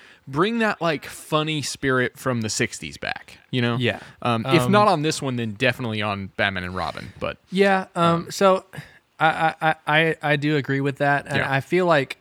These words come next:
Speaker 2: I, I don't feel like they, they fully fell into that until Batman and
Speaker 1: Mm-hmm.
Speaker 2: Robin.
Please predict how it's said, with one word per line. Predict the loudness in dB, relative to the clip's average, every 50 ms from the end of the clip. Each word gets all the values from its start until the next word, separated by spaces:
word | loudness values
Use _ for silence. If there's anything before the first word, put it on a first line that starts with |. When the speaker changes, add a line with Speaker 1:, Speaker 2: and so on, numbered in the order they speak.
| _ _ -12
Speaker 2:
I, | -12 -10 -2 -2
I | 0
don't | 2 2 0 0 0
feel | -2 -2 0
like | 0 0
they, | 0 0 0 0
they | 2 0 0 -2
fully | -2 -4 _ -2 0 2 2 2 2 2 2 2 0 -2 -4 -8 -12 -18 _ _ -20
fell | -4 0 2 2 4
into | 2 2 0 2
that | 0 0 0 -2
until | -6 -8 -8 -6
Batman | -4 -4 -6 -6 -8 -10 -10 -8 -8
and | -8 -8 -8
Speaker 1:
Mm-hmm. | -8 -6 -4 -4
Speaker 2:
Robin. | -4 -4 -4 -6 -6 -8 -10 -12